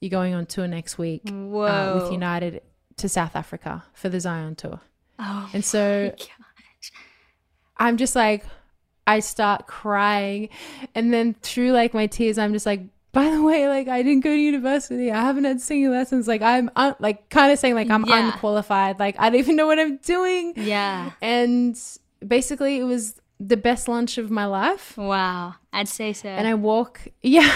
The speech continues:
Speaker 1: oh my
Speaker 2: <laughs>
Speaker 1: gosh. I walk back to work and I'm just like, "Uh,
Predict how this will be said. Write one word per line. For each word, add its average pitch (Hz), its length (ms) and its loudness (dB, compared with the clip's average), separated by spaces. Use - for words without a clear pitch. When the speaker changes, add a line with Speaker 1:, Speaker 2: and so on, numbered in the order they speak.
Speaker 1:
oh 311 300 6
my 330 140 4
Speaker 2:
<laughs> 262 140 0
Speaker 1:
gosh. 240 320 0
I 285 80 4
walk 285 240 2
back 269 220 -2
to 254 80 -10
work 240 220 -2
and 226 100 -4
I'm 214 120 -8
just 226 180 -10
like, 196 360 -8
"Uh, 185 520 -10